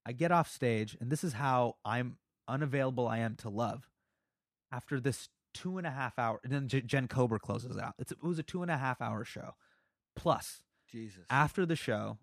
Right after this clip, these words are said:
Speaker 1: two, yeah, it was all, honestly, like, two, two plus hours. After the show, it's, like, twelve thirty-ish. So it's, like, two hours, two plus hours, two and a half, two and a half hours.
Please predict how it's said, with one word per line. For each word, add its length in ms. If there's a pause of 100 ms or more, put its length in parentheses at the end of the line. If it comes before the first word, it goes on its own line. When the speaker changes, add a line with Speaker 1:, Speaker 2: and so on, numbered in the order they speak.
(260)
Speaker 1:
two, 300
yeah, 160
it 40
was 80
all, 180
honestly, 300
like, 120
two, 320 (100)
two 120
plus 240
hours. 260 (1120)
After 400
the 120
show, 500
it's, 80
like, 140
twelve 300
thirty-ish. 1080 (120)
So 100
it's, 140
like, 140
two 180
hours, 280
two 100
plus 200
hours, 340
two 100
and 80
a 40
half, 120 (220)
two 100
and 60
a 40
half 100
hours. 200